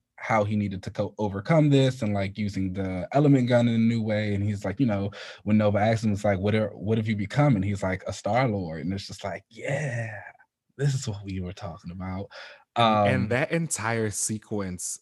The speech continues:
Speaker 2: um, Juan Cabal's, like, ability to, like, his placement of everything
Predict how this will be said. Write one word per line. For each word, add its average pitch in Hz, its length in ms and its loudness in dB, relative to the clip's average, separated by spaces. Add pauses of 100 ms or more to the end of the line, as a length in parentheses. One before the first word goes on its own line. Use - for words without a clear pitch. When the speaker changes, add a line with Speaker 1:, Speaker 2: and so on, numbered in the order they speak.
Speaker 2:
um, 90 500 -8
Juan 104 400 -6
Cabal's, 92 680 -8 (100)
like, 82 320 -14 (300)
ability 98 580 -6
to, 82 580 -12 (260)
like, 87 200 -10
his 95 160 -14
placement 139 640 -4 (140)
of 127 200 0
everything 143 580 0